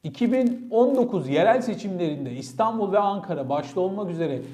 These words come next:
İYİ Parti'nin de destek verdiği, Millet İttifakı olarak aday gösterdiği illerde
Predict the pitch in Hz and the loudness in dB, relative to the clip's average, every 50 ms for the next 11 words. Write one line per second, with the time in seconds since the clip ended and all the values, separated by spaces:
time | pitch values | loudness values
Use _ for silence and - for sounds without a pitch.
0 | - - - - 147 156 202 247 240 - 220 208 214 208 - 220 233 226 214 214 | -18 -20 -14 -8 -4 -2 -2 -2 -2 0 0 0 0 0 -4 -6 -6 -4 -2 0
1 | 214 180 190 190 190 - - 220 202 - - 185 180 180 180 170 170 190 190 185 | 0 2 0 0 -2 -2 -4 -4 -4 -2 2 4 4 6 4 4 0 -2 0 0
2 | 160 - - - - - - - - - 160 165 185 208 226 233 240 220 - - | -2 -2 -4 -8 -12 -16 -18 -18 -10 -6 -4 -4 -2 -2 -4 -4 -4 -8 -8 -8
3 | 220 165 165 190 190 190 190 - 214 202 202 196 196 175 - 143 151 151 185 196 | -8 -4 0 2 2 2 2 2 2 2 4 4 2 2 2 0 2 4 6 6
4 | 214 208 202 190 180 185 - - 170 160 151 139 135 139 139 139 165 165 170 175 | 6 6 4 2 2 0 0 0 0 0 0 0 -2 -4 -4 -4 -4 -4 -2 0
5 | 170 175 175 170 165 151 185 208 233 240 | 2 4 4 4 2 2 2 2 0 0